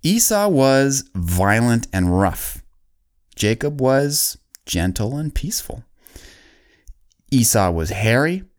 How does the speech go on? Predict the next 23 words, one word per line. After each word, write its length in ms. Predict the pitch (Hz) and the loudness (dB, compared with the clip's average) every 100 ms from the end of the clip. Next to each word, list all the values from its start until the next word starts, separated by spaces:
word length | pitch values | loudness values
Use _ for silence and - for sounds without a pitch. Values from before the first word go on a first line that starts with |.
| - - | -20 -4
Jacob 440 | 101 101 120 113 | -2 0 -2 0
was 160 | 110 110 | 0 0
smooth-skinned. 840 | - 98 82 - - - - - - _ - _ _ - | 0 0 -2 -4 -6 -6 -8 -12 -20 _ -20 _ _ -4
Esau 600 | 156 180 - 175 175 175 | 0 2 2 2 2 0
was 260 | 170 160 170 | 0 0 0
a 80 | |
wild 500 | 160 139 143 139 98 | 0 2 4 4 4
man, 400 | 90 82 80 87 - _ _ - - - | 0 0 0 -2 -8 _ _ -20 -20 -4
and 240 | 85 82 | -2 -2
Jacob 560 | 76 107 107 - 78 78 - _ - | 0 0 0 -2 -6 -8 -12 _ -6
was 280 | 82 78 | -4 -2
a 100 | 85 | -2
mild 580 | 82 85 85 85 78 - | -2 -2 0 -2 -2 -6
man. 360 | 82 - 113 - - _ _ _ _ _ _ _ _ _ _ _ _ _ _ _ _ _ _ _ _ _ _ _ _ _ _ _ _ _ - - - - | -10 -10 -14 -20 -20 _ _ _ _ _ _ _ _ _ _ _ _ _ _ _ _ _ _ _ _ _ _ _ _ _ _ _ _ _ -18 -18 -20 -2
And 140 | 120 | 0
as 80 | 120 | 0
far 300 | - 269 294 | 0 2 2
as 100 | 143 | 2
their 140 | 95 | 2
parents 480 | - - 294 262 - | 0 0 2 2 2
were 80 | 85 | -2
concerned, 560 | - 73 78 78 80 - - - - - _ | -2 -2 0 0 -2 -6 -18 -20 -20 -20 _
well, 400 | 120 120 131 _ | 0 0 0 _